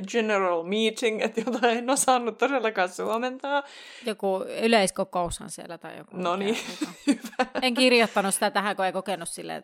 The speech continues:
Speaker 2: termille. Se on
Speaker 1: Joo,
Speaker 2: vaan laitoin,
Speaker 1: mua
Speaker 2: että
Speaker 1: nauratti se, se englanniksi, että se oli extraordinary general meeting. <laughs> Että niinku, okei. Nyt tunnen kunnon extra.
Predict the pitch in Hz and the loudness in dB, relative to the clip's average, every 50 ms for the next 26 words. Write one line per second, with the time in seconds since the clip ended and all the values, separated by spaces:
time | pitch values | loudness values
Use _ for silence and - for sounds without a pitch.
0 | _ - 185 175 165 160 156 156 165 - - - - - 220 208 196 214 220 208 | _ -8 -8 -8 -8 -8 -10 -10 -10 -12 -12 -16 -16 -12 -6 -2 0 2 4 4
1 | 202 190 185 180 - - 170 - 180 180 185 214 208 190 196 190 202 220 - - | 4 4 2 0 0 -2 0 0 0 0 0 0 2 2 2 2 0 -4 -4 -8
2 | 202 240 214 170 143 - - - - - 226 - 196 190 - - 190 185 180 175 | -4 -2 0 0 0 -2 -8 -14 -8 -4 -2 -2 -2 -4 -4 -4 -4 -2 -2 -2
3 | 170 185 196 196 196 - - - - - - 175 180 - - 220 240 233 - - | -2 -2 -2 -2 -4 -4 -4 -4 -4 -4 -4 -6 -6 0 2 2 2 2 0 -6
4 | - - - 233 190 - - 202 196 190 196 196 196 220 214 208 202 190 180 190 | -8 -6 -4 -4 -4 -2 0 0 2 4 2 2 2 2 0 0 0 0 0 0
5 | 196 185 190 196 196 - - 233 214 214 214 214 196 185 180 180 185 196 196 208 | 2 0 0 -2 -2 -2 -2 0 0 2 2 2 2 4 2 2 2 0 0 0
6 | 214 226 226 - - 262 233 226 285 - - 247 226 - - - - - - 269 | 0 -2 -2 0 2 2 4 4 2 -2 -4 -8 -10 -10 -12 -12 -10 -8 -8 -10
7 | - - 254 277 262 - - - 277 - _ _ _ _ - 220 208 214 - - | -6 -6 -6 -6 -6 -6 -6 -6 -6 -8 _ _ _ _ -10 -10 -10 -8 -6 -4
8 | 233 247 262 302 294 233 - _ _ _ - - - - - _ _ _ _ _ | -2 0 0 0 0 -2 -6 _ _ _ -20 -20 -20 -20 -20 _ _ _ _ _
9 | - - 190 - _ - 185 185 180 185 185 - 180 180 185 196 - 190 196 196 | -18 -16 -16 -14 _ -8 -8 -6 -8 -8 -8 -8 -8 -6 -4 -4 -4 -4 -4 -6
10 | - - - - 196 | -10 -8 -6 -4 -4